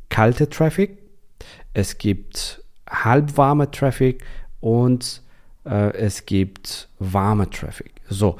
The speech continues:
kalte Traffic ist so, wenn die Leute dich überhaupt nicht kennen. Also die sehen deine Anzeige zum Beispiel, wenn du eine Anzeige schaltest, dich zum allerersten Mal.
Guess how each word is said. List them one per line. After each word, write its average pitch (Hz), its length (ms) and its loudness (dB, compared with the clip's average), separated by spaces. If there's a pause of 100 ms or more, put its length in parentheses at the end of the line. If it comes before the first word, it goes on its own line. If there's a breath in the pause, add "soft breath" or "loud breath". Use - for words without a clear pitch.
(440 loud breath)
kalte 156 300 4
Traffic 147 480 2
ist 110 400 0
so, 101 280 2
wenn 104 100 2
die 110 60 4
Leute 120 260 4
dich 113 240 -2 (240)
überhaupt 135 680 2
nicht 101 320 0
kennen. 101 380 0 (140)
Also 98 240 0
die 101 140 0
sehen 120 320 6
deine 107 240 6
Anzeige 90 540 2
zum - 160 -4
Beispiel, 87 260 -2
wenn 90 100 0
du 87 60 0
eine 82 80 2
Anzeige 87 340 0
schaltest, 90 440 -4
dich 107 200 -2
zum 110 200 0 (120)
allerersten 101 840 2
Mal. 82 300 -2